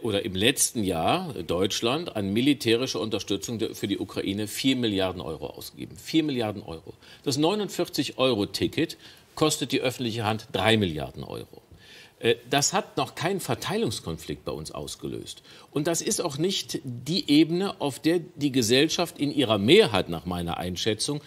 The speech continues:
diskutiert. Wie Sie auch ausgeführt haben, sind das die Diskussionen vielleicht in der einen oder anderen Partei. Aber es ist nicht in der Gesellschaft,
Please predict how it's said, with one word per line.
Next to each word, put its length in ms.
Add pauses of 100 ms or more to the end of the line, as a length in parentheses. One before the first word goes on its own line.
(200)
diskutiert. 680 (480)
Wie 340
Sie 300 (280)
auch 160
ausgeführt 580
haben, 240
sind 320
das 300 (320)
die 100
Diskussionen 760
vielleicht 460
in 80
der 140
einen 180
oder 180
anderen 300
Partei. 540
Aber 160
es 100
ist 160
nicht 200
in 80
der 100
Gesellschaft, 500